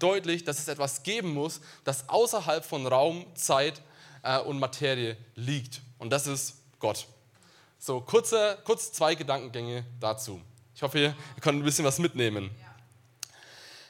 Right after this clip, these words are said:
Speaker 1: Jetzt sagst du, okay, es gibt einen logischen, vernünftigen Grund, von der Existenz Gottes auszugehen. Ich habe auch noch Wunder erlebt und habe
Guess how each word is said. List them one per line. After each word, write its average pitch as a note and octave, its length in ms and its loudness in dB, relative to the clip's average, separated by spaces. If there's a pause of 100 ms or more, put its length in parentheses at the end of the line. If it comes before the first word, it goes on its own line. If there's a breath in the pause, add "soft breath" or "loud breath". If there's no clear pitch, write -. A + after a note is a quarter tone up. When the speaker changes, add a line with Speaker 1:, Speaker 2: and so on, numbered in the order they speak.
(120)
Speaker 1:
Jetzt D3+ 120 2
sagst G#3+ 220 6
du, A#3 80 2
okay, A#3+ 260 2 (560)
es E3 160 0
gibt - 180 0
einen F#3 100 4
logischen, A#3+ 440 2
vernünftigen A3 500 -6
Grund, F#3+ 320 -2
von - 160 -10
der F3+ 100 0
Existenz G3+ 380 -4
Gottes F#3 240 -4
auszugehen. E3+ 420 -2
Ich D#3 100 4
habe - 120 2
auch G3+ 80 2
noch F3 180 -2
Wunder B3 240 4
erlebt D3+ 340 2
und D3+ 120 -4
habe D3+ 120 -6